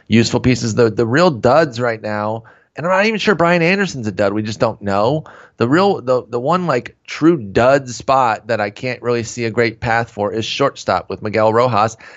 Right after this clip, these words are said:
That's not any different for them, though, because they put Adeiny Hechavarria there for fifty-two years. So it's like they still just have a weak shortstop, but the rest of the lineup is not as bad as I expected 'cause, uh, you know, when I was putting them on my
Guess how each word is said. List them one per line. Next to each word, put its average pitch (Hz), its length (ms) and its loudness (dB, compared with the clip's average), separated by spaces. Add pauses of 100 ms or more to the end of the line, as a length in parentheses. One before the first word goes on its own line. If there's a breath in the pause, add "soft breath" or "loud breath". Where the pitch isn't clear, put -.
(140 loud breath)
That's 202 240 -2
not 190 240 0
any 185 180 -4
different 196 400 -4
for 131 140 -4
them, 107 180 -4
though, 101 140 -2
because 117 180 -6
they 143 140 -2
put 160 220 0
Adeiny 156 300 0
Hechavarria 156 640 0
there 101 200 0
for 90 280 -8 (200)
fifty-two 101 540 -4
years. 85 420 -6 (360 loud breath)
So 160 140 4
it's 160 120 2
like 151 280 0 (280 soft breath)
they 151 120 2
still 156 320 2
just 143 220 -4
have 127 240 0
a 135 80 0
weak 120 280 -8
shortstop, 113 600 -2
but 147 180 -4 (400)
the 147 100 -6
rest 202 260 -4
of 262 100 -2
the 202 280 2
lineup 175 460 0 (560)
is 160 180 -10
not 165 280 -2
as 170 100 -6
bad 143 220 0
as 151 100 -2
I 160 60 2
expected 180 520 -2
'cause, 123 200 -2
uh, 135 100 2 (400 loud breath)
you 165 100 2
know, 156 120 4
when 147 100 4
I 143 120 2
was 160 140 0
putting 160 280 -2
them 139 160 -2
on 131 140 0
my 107 340 -4